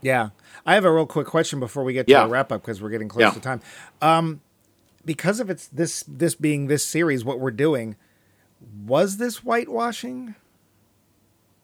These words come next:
Speaker 2: I don't think so, because the character in this movie, the char-, is supposed to be a white man playing a black man. That's the whole basis of the character.
Speaker 1: Yeah.
Speaker 2: It's not like this was a black character that a white guy played.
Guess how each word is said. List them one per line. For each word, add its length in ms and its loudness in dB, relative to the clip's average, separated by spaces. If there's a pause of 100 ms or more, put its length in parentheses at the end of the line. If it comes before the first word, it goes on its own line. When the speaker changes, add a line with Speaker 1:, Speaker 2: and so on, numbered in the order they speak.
(120)
Speaker 2:
I 100 12
don't 180 6
think 240 4
so, 400 6 (180)
because 380 8
the 100 8
character 680 8
in 260 6
this 220 6
movie, 600 6
the 80 8
char-, 320 6
is 200 8
supposed 640 6
to 80 10
be 460 4 (300)
a 180 12
white 400 8
man 300 8
playing 420 8
a 40 8
black 420 8
man. 240 2
That's 300 8
the 200 8
whole 240 10
basis 600 6
of 180 6
the 100 6
character. 680 6 (340)
Speaker 1:
Yeah. 140 -8
Speaker 2:
It's 240 6
not 280 8
like 280 8
this 340 4
was 300 10
a 140 8
black 560 6
character 640 8
that 140 8
a 40 2
white 300 6
guy 200 8
played. 520 4